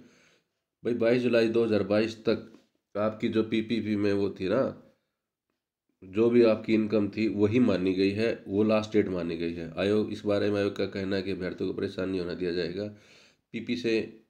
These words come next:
मतलब परिवार पहचान पत्र से मैच नहीं होने वाले को मौका दिया जाएगा कि दस्तावेज आयोग को दिखाएं। अब देखो किन किन को अंक मिले हैं। आर्थिक सामाजिक आधार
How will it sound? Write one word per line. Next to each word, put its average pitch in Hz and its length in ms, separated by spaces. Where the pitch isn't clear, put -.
मतलब 98 260
परिवार 101 280
पहचान 98 360
पत्र 98 160
से 98 140
मैच 98 300
नहीं 98 160
होने 95 200
वाले 92 200
को 92 120
मौका 90 300
दिया 90 200
जाएगा 92 260
कि 92 140
दस्तावेज 90 600
आयोग 87 320
को 110 160
दिखाएं। 85 340
अब 98 140
देखो 104 300
किन 113 220
किन 117 160
को 107 220
अंक 95 200
मिले 95 260
हैं। 98 280
आर्थिक 92 340
सामाजिक 95 380
आधार 90 280